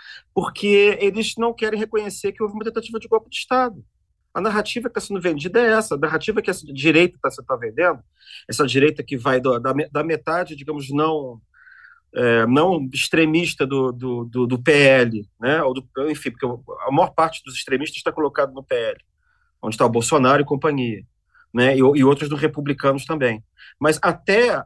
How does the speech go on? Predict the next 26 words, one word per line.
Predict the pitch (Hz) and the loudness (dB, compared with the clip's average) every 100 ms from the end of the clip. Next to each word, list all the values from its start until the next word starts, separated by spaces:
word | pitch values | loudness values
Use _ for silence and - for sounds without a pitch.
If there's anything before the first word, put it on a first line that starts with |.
| - | -8
é, | 143 135 | -6 -6
o, | 147 127 | -6 -6
você | 107 160 | -6 -6
chegar | - 147 147 151 | -2 0 2 2
ali | 131 151 | 0 -2
no, | 131 | -2
na | 123 127 | -4 -6
centro-direita, | 127 151 135 127 117 143 190 131 | -2 -2 -4 -6 0 0 0 -4
onde | 113 110 | -6 -8
tá | - 127 | -4 -2
o, | 120 - | -2 -8
o | 120 | -8
P | 123 | -6
S | 123 - | -6 -10
D, | - 127 147 123 120 | -2 2 4 2 0
o | 117 | -10
M | 113 | -10
D | 107 | -8
B, | 107 143 | -6 -6
que, | 131 | -6
que | - | -8
eu | 123 127 | -2 0
acho | 127 | 0
que | 135 | -2
não | 117 | -4
tão, | 120 160 | 2 2